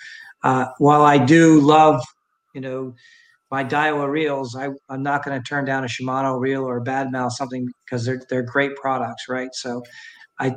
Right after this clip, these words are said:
I think that we get too carried away with sponsors at times. So I can, I can do without my sponsors. I wanna make sure that I'm giving my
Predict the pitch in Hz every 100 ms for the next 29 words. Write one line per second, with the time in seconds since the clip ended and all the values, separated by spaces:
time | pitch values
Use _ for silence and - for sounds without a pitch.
0 | - 135 160 165 - 143 143 143 135 151
1 | - 170 165 - 160 156 151 139 143 143
2 | 127 - 131 131 123 127 127 - 127 120
3 | 123 - - - 120 120 _ _ _ _
4 | _ - 135 131 151 131 147 180 175 160
5 | 156 139 127 127 117 127 123 117 - -
6 | _ - - - - 139 139 151 151 151
7 | 123 151 143 135 127 120 151 151 143 135